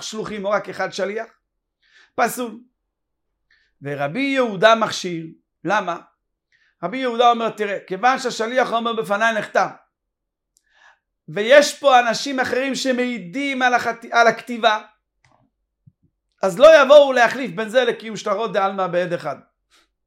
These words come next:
והגמרא תגיד שרבי יהודה חולק גם על המקרה הקודם, של אחד אומר, "בפניי נכתב", ואחד אומר, "בפניי נחתם".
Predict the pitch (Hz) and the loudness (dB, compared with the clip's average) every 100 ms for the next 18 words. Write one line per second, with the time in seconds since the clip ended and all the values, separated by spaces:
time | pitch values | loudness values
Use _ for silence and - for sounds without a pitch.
0 | _ _ _ _ _ _ _ _ _ _ | _ _ _ _ _ _ _ _ _ _
1 | _ _ _ _ _ _ _ _ _ _ | _ _ _ _ _ _ _ _ _ _
2 | _ _ - - 202 190 226 254 247 233 | _ _ -20 -4 -2 2 6 6 4 0
3 | - 220 220 247 202 226 226 233 240 233 | -4 -4 -2 0 2 2 4 6 6 4
4 | 220 226 233 220 226 269 185 202 180 233 | 2 2 2 2 2 0 0 -4 6 6
5 | 233 240 220 190 226 247 247 - 294 254 | 6 2 0 -2 -2 -2 -4 0 0 0
6 | 240 277 285 285 196 240 254 240 - 196 | -2 0 2 2 0 -2 -2 -4 -8 -10